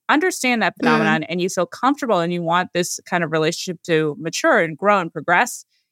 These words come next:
Speaker 1: it's a matter of talking to your partner about, like,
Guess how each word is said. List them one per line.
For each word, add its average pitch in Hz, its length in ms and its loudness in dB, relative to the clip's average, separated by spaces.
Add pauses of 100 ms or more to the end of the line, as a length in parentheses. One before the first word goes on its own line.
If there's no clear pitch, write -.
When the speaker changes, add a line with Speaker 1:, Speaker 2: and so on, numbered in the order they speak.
(120)
Speaker 1:
it's 247 200 0
a 240 40 2
matter 214 360 2
of 190 120 0
talking 240 440 -2
to - 80 -4
your 160 80 2
partner 165 380 0
about, 151 240 -2
like, 160 160 -2